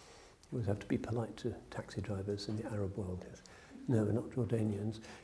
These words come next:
It's all sham, you know, it's all sham. Palestine and Lebanon and Syria and all those silly countries, we always used to be together. We speak the same kind of Arabic with the same people.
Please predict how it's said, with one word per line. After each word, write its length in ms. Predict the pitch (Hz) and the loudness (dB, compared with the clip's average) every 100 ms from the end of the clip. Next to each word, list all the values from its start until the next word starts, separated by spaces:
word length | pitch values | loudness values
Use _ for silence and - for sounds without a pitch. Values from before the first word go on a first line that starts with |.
| - | 6
It's 200 | 156 156 | 10 12
all 220 | 233 170 | 12 12
sham, 420 | - 180 175 131 | 12 12 12 12
you 80 | 101 | 10
know, 100 | 90 | 8
it's 160 | 139 - | 6 8
all 120 | 151 | 6
sham. 320 | - 139 113 | 8 8 8
Palestine 760 | 107 165 165 - 170 165 160 143 | 8 8 8 8 10 12 12 12
and 220 | 120 104 - - - - - | 10 6 -4 -12 -16 -2 12
Lebanon 540 | 147 151 156 151 147 | 12 12 12 12 12
and 120 | 127 | 12
Syria 460 | 113 - 160 143 135 | 12 12 12 12 12
and 120 | 127 | 12
all 100 | 156 | 12
those 240 | 143 135 - | 12 10 10
silly 200 | 139 127 | 8 8
countries, 600 | 127 127 - 123 123 143 | 8 6 8 8 8 10
we 120 | 147 | 10
always 320 | 170 147 123 | 12 12 12
used 180 | 147 - | 8 8
to 60 | |
be 120 | 123 110 | 6 8
together. 480 | 107 110 107 117 | 10 10 10 8
We 180 | 139 127 | 6 4
speak 300 | 127 - - | 4 4 4
the 80 | 139 | 4
same 240 | 127 120 | 6 6
kind 180 | 120 117 | 6 6
of 120 | 113 | 8
Arabic 380 | 107 110 117 - | 8 6 6 2
with 120 | - | 2
the 60 | 120 | 2
same 260 | - 120 120 | 6 8 8
people. 460 | 123 120 120 123 | 6 6 4 4